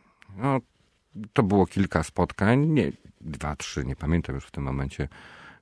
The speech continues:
dokładnie, no, ale pamiętam, że tak naprawdę bez tego stypendium na przykład ja nie byłbym w stanie napisać swojego doktoratu.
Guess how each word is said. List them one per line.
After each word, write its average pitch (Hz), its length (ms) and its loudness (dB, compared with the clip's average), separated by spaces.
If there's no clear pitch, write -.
dokładnie, 85 720 0
no, 95 160 2
ale 90 200 2
pamiętam, 98 520 4
że 90 140 4
tak - 240 0
naprawdę 87 480 0
bez 82 240 0
tego 82 260 0
stypendium 82 680 2
na 78 100 0
przykład - 400 -8
ja 76 120 -2
nie 73 160 -4
byłbym 71 340 -8
w - 60 -10
stanie 69 220 -6
napisać - 380 -10
swojego 69 360 -10
doktoratu. - 600 -16